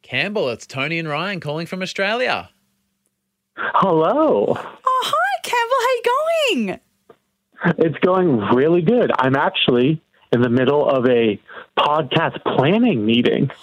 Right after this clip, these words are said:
Speaker 2: Speaking
Speaker 3: Oh.
Speaker 2: of podcasts.
Speaker 3: Oh.
Speaker 1: Podcast plan? Are we interrupting?
Speaker 3: Are you planning to listen to our podcast? Or <laughs>
Speaker 2: I, I mean, I've been trying to get my co-host to listen to your podcast for a long time, but, you know, we're just planning. We've, we're drunk at this point. It, our podcast is related to alcohol,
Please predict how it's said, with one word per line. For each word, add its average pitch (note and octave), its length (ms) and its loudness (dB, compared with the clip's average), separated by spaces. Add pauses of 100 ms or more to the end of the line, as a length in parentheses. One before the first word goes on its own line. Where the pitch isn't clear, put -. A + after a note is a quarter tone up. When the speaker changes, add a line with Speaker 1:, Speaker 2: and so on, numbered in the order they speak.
(220)
Speaker 2:
Speaking - 300 0
Speaker 3:
Oh. G#2+ 40 2
Speaker 2:
of G#2 60 -4
podcasts. - 460 0 (180)
Speaker 3:
Oh. C4+ 180 0
Speaker 1:
Podcast C#3 380 -8
plan? B2+ 260 -10
Are B2 80 -6
we D#3 200 -2
interrupting? D#3 500 -4
Speaker 3:
Are - 20 0
you A#3+ 120 -2
planning A3 380 0
to F#3 100 -4
listen G3+ 220 0
to G#3+ 60 0
our F#3+ 220 2
podcast? C5+ 720 2
Or C4 200 2
<laughs> - 920 0
Speaker 2:
I, A#3+ 200 4
I F3 80 2
mean, E3 160 2
I've C#3+ 120 2
been C#3 200 0
trying E3 340 2
to C#3 60 0
get C#3 120 2
my A#2 140 2
co-host B2 320 2
to A#2+ 80 4
listen A2 200 2
to A2 40 4
your G#2 120 4
podcast G#2+ 400 0
for B2 100 2
a G#2 40 2
long G#2+ 280 2
time, A2+ 340 2
but, A#2+ 220 2 (240)
you D#4 80 2
know, D4 80 2
we're C4+ 80 2
just A#3 180 0
planning. C3+ 460 2
We've, F#3 240 2 (160)
we're E3+ 180 4
drunk A2+ 340 2
at A#2 140 2
this A2 140 2 (100)
point. B2+ 300 2 (260)
It, E3 180 2
our D3+ 260 2
podcast A#2 460 0
is G#2 60 -2
related A#2+ 360 2
to B2+ 120 -2
alcohol, B2 420 0